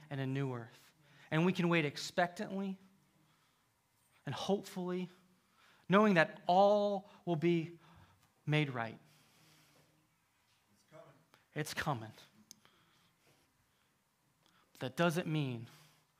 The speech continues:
Speaker 1: we need to act like hell on our way to heaven. If we can be a people that truly bring heaven to earth, then we will see people on earth act as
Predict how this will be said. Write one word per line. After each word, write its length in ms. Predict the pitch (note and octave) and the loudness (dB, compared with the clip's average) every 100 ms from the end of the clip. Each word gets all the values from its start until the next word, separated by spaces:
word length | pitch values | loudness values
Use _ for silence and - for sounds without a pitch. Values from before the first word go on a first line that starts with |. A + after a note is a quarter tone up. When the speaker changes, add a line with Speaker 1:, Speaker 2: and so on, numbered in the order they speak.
| - _ | -20 _
Speaker 1:
we 80 | D3 | -4
need 140 | C#3+ | -2
to 180 | C#3 C#3+ | -2 -2
act 240 | C3+ - | -4 -6
like 220 | C#3+ C3+ - | -6 -6 -6
hell 420 | - A#2+ A#2 - _ _ _ | -10 -10 -10 -18 _ _ _
on 120 | C#3 | -8
our 80 | B2+ | -6
way 160 | B2 B2 | -6 -8
to 80 | A#2 | -10
heaven. 340 | A#2+ C3+ B2+ _ _ _ - - _ - C5 - - - - - | -12 -14 -20 _ _ _ -20 -20 _ -20 -18 -18 -16 -18 -18 -6
If 160 | D#3 D#3 | -6 -2
we 460 | D3+ F#3 A3 A#3 - - - - | 0 2 4 2 -2 -10 -6 0
can 120 | F3+ | 2
be 120 | F#3 | 4
a 60 | F3+ | 2
people 400 | - F#3 - A#2 - - - - - - - - - - - - - - - | 2 -2 -2 -6 -8 -12 -12 -8 -8 -8 -12 -14 -12 -10 -10 -12 -16 -18 0
that 180 | E3 - | 0 2
truly 440 | - - A3+ G#3 | -2 2 4 4
bring 240 | E3+ E3 C3+ | 4 0 0
heaven 500 | - F3 F3 F#3 F#3 - - - | 0 0 0 -2 -6 -14 -16 -8
to 140 | F3+ | -6
earth, 560 | E3+ C#3 A#2+ - - - _ _ _ _ _ _ _ _ _ _ _ _ _ _ _ _ _ - | -4 -6 -8 -16 -20 -20 _ _ _ _ _ _ _ _ _ _ _ _ _ _ _ _ _ -4
then 160 | D#3 | -2
we 80 | D#3 | 0
will 140 | D3 B2+ | -2 -4
see 360 | - - G3 | -8 -4 -4
people 540 | C#3+ D3+ B2 C3 A#2 - _ _ | -4 -10 -12 -12 -14 -18 _ _
on 280 | D#3 D#3 D3 | 2 2 2
earth 440 | C3+ A#2+ - - _ - - | -6 -10 -14 -20 _ -14 -2
act 320 | C3+ C3+ C#3+ | -2 -2 -8
as 180 | A#2+ | -8